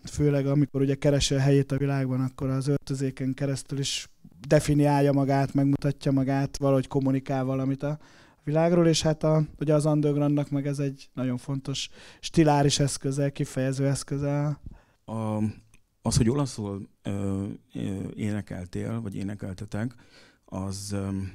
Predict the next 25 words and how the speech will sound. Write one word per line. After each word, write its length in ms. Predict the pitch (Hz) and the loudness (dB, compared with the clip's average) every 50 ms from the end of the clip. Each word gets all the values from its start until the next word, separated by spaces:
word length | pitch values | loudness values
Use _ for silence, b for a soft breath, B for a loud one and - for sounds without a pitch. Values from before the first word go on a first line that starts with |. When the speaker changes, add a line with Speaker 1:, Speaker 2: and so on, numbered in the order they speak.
| - _ _ _ _ _ | -14 _ _ _ _ _
Speaker 2:
ö, 380 | - 98 98 98 107 107 110 120 - | -12 -10 -10 -10 -10 -10 -10 -10 -10
egyfajta 520 | - 107 92 - - 104 95 95 - 104 | -10 -12 -10 -10 -8 -8 -8 -6 -6 -6
olasz, 440 | 104 113 101 87 92 - - - - | -4 -4 -4 -4 -6 -8 -8 -10 -8
ö, 160 | 98 98 98 95 95 95 92 92 B B B B B B B | -6 -6 -4 -4 -4 -6 -6 -10 B B B B B B B
hát, 460 | - - - 95 92 92 92 - - | -18 -14 -10 -10 -10 -10 -8 -6 -6
ö, 180 | 104 95 92 - | -4 -4 -4 -4
érzékenységet, 1000 | - - 104 87 90 98 92 - - 95 92 - - 95 92 98 92 92 - - | -4 -4 -4 -4 -2 -4 -4 -4 -4 -4 -4 -4 -6 -6 -4 -6 -6 -8 -8 -8
ö, 220 | 107 95 95 92 - - - | -6 -6 -6 -6 -8 -10 -14
feltételez. 800 | - 101 92 101 98 - 92 90 - 104 95 92 90 87 110 117 | -14 -14 -14 -14 -14 -14 -16 -14 -14 -14 -12 -12 -12 -12 -10 -10
És 160 | 117 95 - - - | -10 -10 -10 -6 -2
azt 240 | - 123 143 - - | 0 0 0 -2 -4
szeretném 440 | - 113 98 92 90 - 95 95 | -4 -4 -4 -4 -6 -6 -8 -8
megkérdezni, 760 | 98 98 98 95 - - - 101 98 - 98 - - - - - | -8 -10 -10 -12 -12 -14 -14 -12 -12 -14 -12 -12 -12 -12 -12 -12
hogy, 440 | 113 - - - 104 98 92 92 92 - - | -16 -16 -12 -10 -8 -8 -10 -12 -16 -18 -18
ö, 120 | 113 107 110 110 _ B B B B B B | -16 -16 -16 -16 _ B B B B B B
ez 160 | - 98 95 | -8 -6 -4
lenne 180 | 104 98 98 98 | -4 -4 -4 -6
a 40 | 92 | -8
következő 540 | - - 110 104 - - 101 92 98 98 | -8 -8 -8 -8 -8 -8 -8 -8 -10 -10
kérdésem, 680 | - - 101 92 92 90 92 - - 110 104 107 110 117 b b b b b b b b - - - | -12 -14 -14 -14 -14 -14 -16 -16 -18 -18 -18 -18 -18 -20 b b b b b b b b -12 -10 -8
hogy, 260 | 98 98 98 95 92 95 - - | -6 -6 -6 -8 -8 -10 -10 -8
ö, 240 | 101 95 95 95 95 95 95 98 90 - _ - | -6 -4 -4 -2 -2 -4 -4 -6 -10 -14 _ -12
ö, 240 | 277 - 98 92 92 | -8 -8 -6 -6 -4
Horváth 420 | 87 - 123 127 120 101 87 90 | 0 0 0 0 0 0 -4 -4
Györgyné 680 | 87 92 92 90 82 82 87 87 90 87 85 85 95 | -2 -2 -2 -2 -2 -4 -6 -6 -6 -6 -8 -10 -12